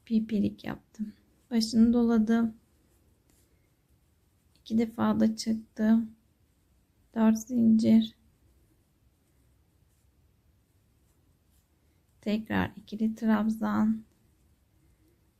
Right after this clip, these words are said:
Dört zincir. Pipirik yaptım. Dört tane oldu. Bir, iki, üç, dört. Tekrar dört zincir. Tekrar buraya araya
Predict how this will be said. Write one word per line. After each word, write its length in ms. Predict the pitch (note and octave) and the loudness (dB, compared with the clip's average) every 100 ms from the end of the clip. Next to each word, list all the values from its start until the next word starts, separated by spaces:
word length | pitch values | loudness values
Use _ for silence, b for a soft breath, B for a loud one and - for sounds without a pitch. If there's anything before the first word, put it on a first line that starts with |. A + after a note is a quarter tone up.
| _ _ - | _ _ -2
Dört 360 | A3 A3 A3 | 0 0 -2
zincir. 760 | A3 G#3 G#3 G#3 G#3+ A3 A3 - _ _ _ _ _ _ _ _ _ _ _ _ _ _ _ _ _ _ | -4 -2 -2 -2 0 2 0 -4 _ _ _ _ _ _ _ _ _ _ _ _ _ _ _ _ _ _
Pipirik 640 | - G#3 G3+ G#3 G3 G3+ | -6 -6 -6 -6 -8 -8
yaptım. 380 | G#3 G3+ _ - _ _ _ _ _ _ _ _ _ _ _ _ _ - | -12 -12 _ -20 _ _ _ _ _ _ _ _ _ _ _ _ _ -4
Dört 280 | A#3 A#3+ - | -4 -4 -4
tane 300 | G3 G3 A3+ | 0 4 6
oldu. 420 | A#3 A#3 A#3+ A#3+ | 4 0 -2 2
Bir, 220 | A3 G#3+ | 2 2
iki, 340 | A3 G#3+ - G#3 | 0 -6 -8 -8
üç, 380 | G3+ - - | -8 -10 -10
dört. 360 | G#3+ A3+ A#3+ - b b b b b _ _ - | -2 -2 -2 -12 b b b b b _ _ -2
Tekrar 720 | A#3+ A#3 - A3 G#3 F#3+ G3+ | 0 0 -2 0 2 2 0
dört 280 | G#3 A3 A3 | 0 -2 -4
zincir. 800 | - A#3+ A#3+ A#3 B3 B3 A#3+ - _ _ _ - | -6 0 2 2 0 0 0 -6 _ _ _ -4
Tekrar 540 | A3+ A3 G#3 F#3+ G3 | -4 -2 -2 0 0
buraya 400 | A3 G#3 F#3+ G#3 | 0 2 2 2
araya 480 | A3 G#3 G3+ A3 A3+ | 0 2 4 2 0